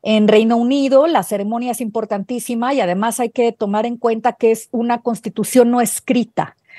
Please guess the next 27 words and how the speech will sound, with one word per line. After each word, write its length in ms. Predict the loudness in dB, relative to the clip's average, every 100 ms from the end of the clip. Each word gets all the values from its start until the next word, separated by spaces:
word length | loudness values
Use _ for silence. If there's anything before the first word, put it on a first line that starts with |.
| -20 -2
son 280 | 2 4
puras 360 | 4 4 4 2
actas, 600 | -2 -2 -4 -12 -10 -14 -14 -2
lo 160 | -2
que 100 | 4
hay 100 | 4
son 280 | 4 0 0
actas. 400 | -2 -4 -8 -8
Entonces, 380 | -6 -4 -2 0
al 120 | 0
no 80 | 2
haber 160 | 2 0
una 160 | -2
constitución 680 | -4 -6 -8 -8 -4 0 2
escrita, 480 | 2 2 2 2 2
pues 160 | 0
también 380 | 2 2 2 2
hay, 240 | 0 -2 -6 _ _ _
hay 180 | 0 2
muchas, 580 | 2 0 2 2 2
eh, 320 | -2 0 0 -2
muchas 400 | -4 -2 -2 2
actas 380 | 0 0 -2 -4
y 40 | -4
muchas 420 | -8 -4 -6 -2
leyes 400 | -2 0 -2 -4
antiguas 920 | -8 -8 -4 -2 0 2 2 -2 -14